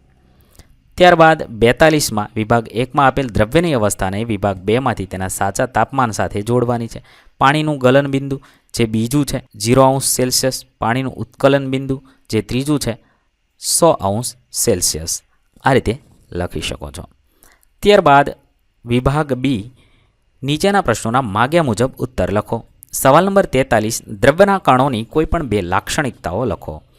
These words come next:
પહેલી લાક્ષણિકતા છે, દ્રવ્યના કણો અતિ સૂક્ષ્મ હોય છે અને ચોક્કસ દળ ધરાવે છે. બીજી છે, દ્રવ્યના કણો વચ્ચે ખાલી સ્થાનો હોય છે,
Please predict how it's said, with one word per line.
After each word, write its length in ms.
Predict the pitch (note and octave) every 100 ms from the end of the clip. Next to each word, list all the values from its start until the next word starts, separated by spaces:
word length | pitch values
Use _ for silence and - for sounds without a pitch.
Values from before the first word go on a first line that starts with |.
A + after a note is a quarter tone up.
| _ - - -
પહેલી 240 | C#3+ F#3+
લાક્ષણિકતા 600 | F#3 E3+ - E3+ E3 D#3+
છે, 140 | D#3 C3+
દ્રવ્યના 380 | A#2 B2 D3
કણો 360 | D3 C#3 A2+ - -
અતિ 260 | C3+ - E3+
સૂક્ષ્મ 400 | - - - D#3
હોય 200 | C#3 C#3
છે 160 | - D3+
અને 340 | - A#2 G#2+
ચોક્કસ 560 | - G#2 - C3 - - _
દળ 300 | F#2+ G2 A#2+
ધરાવે 380 | G#2+ A#2 B2 B2
છે. 140 | A#2+ - _ _ - - _ C3
બીજી 360 | C3+ D#3 G3
છે, 160 | F#3+ F#3+
દ્રવ્યના 420 | D3 C#3 F3+ F#3
કણો 280 | E3+ C#3 B2
વચ્ચે 300 | G#2+ - F#3 -
ખાલી 340 | D3+ E3 B2
સ્થાનો 800 | C#3 - - - - A#2 C#3 D#3
હોય 180 | C#3+ C#3+
છે, 200 | C#3